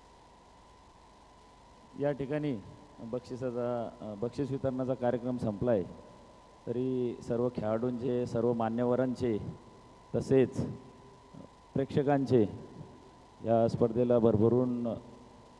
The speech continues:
आपलं प्रेम देणारे असे प्रेक्षक या सर्वांचे पुनश्च एकदा ज्ञान फाउंडेशन आणि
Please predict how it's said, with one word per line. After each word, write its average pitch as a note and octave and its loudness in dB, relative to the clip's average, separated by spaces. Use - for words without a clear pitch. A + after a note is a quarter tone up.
आपलं A#2+ 2
प्रेम C3+ -2
देणारे B2+ 0
असे B2+ 2
प्रेक्षक A#2+ -2
या A#2 4
सर्वांचे A#2+ 2
पुनश्च B2+ 0
एकदा A#2 0
ज्ञान B2 0
फाउंडेशन A#2+ 2
आणि A#2+ 0